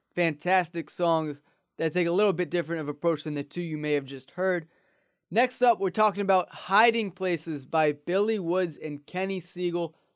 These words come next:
Billy Woods is a rapper I've come to really enjoy over the past year, whether it be his solo work or his group work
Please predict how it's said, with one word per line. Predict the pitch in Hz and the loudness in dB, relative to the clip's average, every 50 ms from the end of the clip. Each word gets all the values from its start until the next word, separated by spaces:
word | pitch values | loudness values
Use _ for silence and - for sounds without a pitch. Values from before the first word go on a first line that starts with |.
| _ _ _ _ - | _ _ _ _ 0
Billy | 190 220 247 254 | 2 2 2 2
Woods | 226 226 220 190 185 | 4 2 2 2 0
is | 185 165 | -6 -8
a | 170 | -4
rapper | 170 175 180 175 175 180 180 | 0 2 2 2 2 2 2
I've | 175 170 175 170 - | 2 2 2 0 -2
come | - 190 185 165 | -6 -6 -4 -2
to | 151 | -2
really | 147 156 170 175 175 | 0 0 0 0 0
enjoy | 160 156 131 156 160 160 160 | -2 -4 -4 -2 0 2 2
over | 151 143 147 | 2 2 0
the | 147 143 | -4 -4
past | 143 - 160 165 175 175 165 - - | -4 -4 -2 0 0 0 -2 -6 -10
year, | 151 160 165 170 160 160 _ _ _ _ _ | -6 -4 -2 -2 -4 -6 _ _ _ _ _
whether | 165 196 220 226 | 0 2 4 4
it | 214 | 4
be | 196 196 | 2 0
his | 185 165 - | 0 0 -2
solo | - - 196 202 202 202 202 196 | -4 -4 -2 -2 0 2 2 0
work | 180 185 196 196 185 - - | 2 2 0 0 -2 -4 -6
or | - 190 208 196 | -4 -2 -2 0
his | 185 180 160 139 | -2 -4 -4 -8
group | - 170 196 220 214 - | -8 -6 -6 -6 -4 -2
work | 175 165 160 156 151 | 0 0 0 0 -2